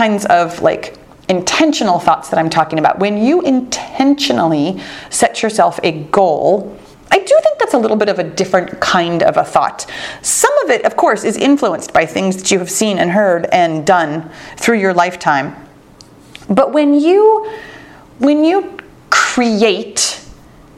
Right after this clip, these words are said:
a goal for yourself, I do believe that the things that we create come from something. And you get to decide what you think about that. And in fact, I do highly encourage you to think about where that would come from.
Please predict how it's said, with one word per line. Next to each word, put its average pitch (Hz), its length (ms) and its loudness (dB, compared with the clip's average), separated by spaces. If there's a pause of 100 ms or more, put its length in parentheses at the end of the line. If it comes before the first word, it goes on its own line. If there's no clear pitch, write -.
a 185 140 2
goal 170 300 2
for 165 200 -2
yourself, - 580 -2
I 185 120 2
do 233 260 0
believe 202 380 0
that - 100 -2
the 180 100 0
things 180 360 -2
that - 140 2
we 180 260 0
create 202 1040 0 (440)
come 311 260 2
from 190 720 0 (880)
something. - 500 -2 (580)
And 311 120 2
you 381 160 2
get 523 140 2
to - 80 -8
decide 294 400 0
what 240 100 0
you 226 160 -2
think 202 240 -2
about 220 280 0
that. 240 180 0
And 214 80 0
in 208 80 -2
fact, 208 180 -2
I 185 60 0
do 196 200 0
highly 185 340 0
encourage 175 600 -2
you 226 80 0
to 247 140 0
think 233 280 -4
about 233 280 0
where 196 320 0
that 208 180 0
would 185 180 -2
come 185 220 -2
from. 262 320 0